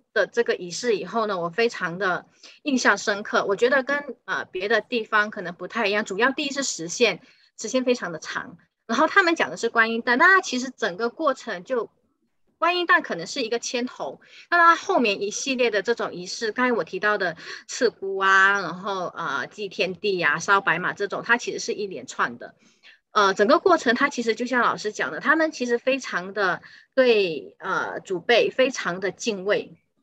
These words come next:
就是他们在别的仪式里面，我不太会看到说有刺姑，有，特别是新马，新马一代啦，就没有刺姑这样子的，可能有，只是我不知道。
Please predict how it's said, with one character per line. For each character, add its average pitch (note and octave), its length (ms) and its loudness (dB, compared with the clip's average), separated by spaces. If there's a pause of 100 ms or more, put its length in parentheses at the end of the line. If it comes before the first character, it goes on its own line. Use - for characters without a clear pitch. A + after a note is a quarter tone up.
(240)
就 D#4 120 2
是 C#4 420 2 (580)
他 E4+ 140 6
们 F4 280 4 (960)
在 G4+ 140 6
别 C4 200 4
的 D4+ 120 4
仪 B3 120 2
式 E4 160 -4
里 A#3 140 0
面， B3 160 0
我 G3+ 100 0
不 F#3+ 80 -8
太 D4+ 220 -2
会 D#4 100 -4
看 D4+ 220 -2
到 C4+ 160 2
说 C4 160 0
有 G#3 140 0
刺 B3 240 -2
姑， B3 180 0 (220)
有， B3+ 180 -4 (240)
特 - 140 0
别 B3+ 100 -2
是 C#4 160 -4
新 C4+ 240 -6
马， A#3 180 0 (100)
新 C4+ 180 -4
马 G#3+ 120 2
一 F3 120 -10
代 A3+ 200 2
啦， F3 120 -2
就 C4+ 100 -8
没 A#3+ 120 -6
有 F#3 100 -6
刺 - 260 -14
姑 A3+ 160 -2
这 A#3 80 -2
样 G#3 160 0
子 F3 140 -14
的， F3+ 80 -2
可 G3+ 180 -2
能 G#3 180 -2
有， G#3 220 0 (260)
只 G3+ 100 -6
是 C#4+ 120 -4
我 A#3+ 100 2
不 A#3 120 -2
知 A#3+ 180 -4
道。 - 240 0